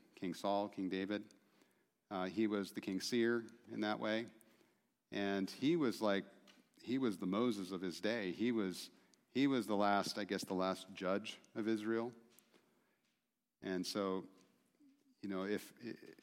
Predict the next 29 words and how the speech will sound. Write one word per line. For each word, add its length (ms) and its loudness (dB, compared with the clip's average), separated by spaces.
if, 300 -4
if 220 -6
Korah 340 4
had 220 0
just 360 -2
been 180 0
content, 500 0
you 120 2
know, 100 0
he 220 -2
would 120 -2
have 140 -2
seen 380 2
that, 260 2
that 260 0
glory 400 2
or 120 2
that 180 0
respect 500 -2
that 100 -2
he 160 -2
was 200 -2
longing 320 2
for 260 -4
someday 400 -2
down 240 0
in 80 0
his 160 -4
line. 380 -2